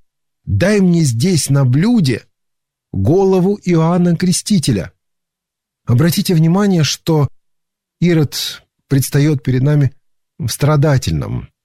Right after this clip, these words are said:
в пассивном залоге. Он оказывается заложником своего собственного обещания. Кто он? Властитель, правитель или заложник? Дело в том, что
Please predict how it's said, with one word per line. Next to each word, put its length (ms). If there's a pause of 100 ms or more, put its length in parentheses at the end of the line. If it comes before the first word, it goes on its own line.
(240)
в 140
пассивном 720
залоге. 580 (760)
Он 140
оказывается 640
заложником 720 (540)
своего 380
собственного 420
обещания. 560 (1000)
Кто 280
он? 280 (840)
Властитель, 760
правитель 640 (800)
или 140
заложник? 580 (1040)
Дело 260
в 60
том, 120
что 320